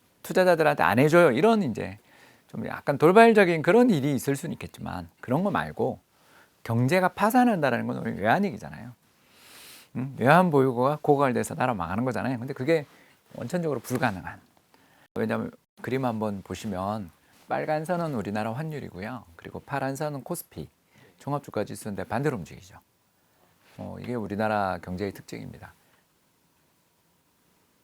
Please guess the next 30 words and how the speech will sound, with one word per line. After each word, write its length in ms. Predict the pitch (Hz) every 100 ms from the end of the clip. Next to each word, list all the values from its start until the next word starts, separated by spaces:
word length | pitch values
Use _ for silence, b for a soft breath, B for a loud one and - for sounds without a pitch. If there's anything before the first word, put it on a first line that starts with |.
| _ _ _ _ _ _ _ _ _ _ -
어, 60 |
왜 220 | 87 107 147
이런 260 | 147 143
일이 200 | 120 107
벌어지냐 500 | 95 95 107 101 98
하면 320 | 90 90 95
외국인 520 | 90 101 120 117 104 90
매매가 340 | 98 95 92
너무너무 420 | 80 87 95 90
영향력이 480 | 82 87 95 87 -
커서 280 | - 110 -
그렇거든요. 580 | - - - - - 160 - b b b
그러니까 100 | -
외국인이 460 | 101 110 127 120 113
한국 320 | 113 135 131
시장을 440 | - 104 110 104 95
좀 160 | 87
비관해요. 600 | 80 117 98 92 85 80 - _ b b b
그래서 160 | 98 98
"삼성전자 520 | 120 127 139 123 110
팔자." 420 | - 135 127 - _ _ b b b -
이러면 240 | 139 151
이제 100 | 113
주가 180 | - 139
폭락하겠죠. 720 | 175 180 165 110 90 - 78 - - _ _ 104
이천팔 420 | - 123 139 139
년 160 | 135
보시면 300 | 107 92 87
딱 100 | 92
나오죠. 360 | 107 71 -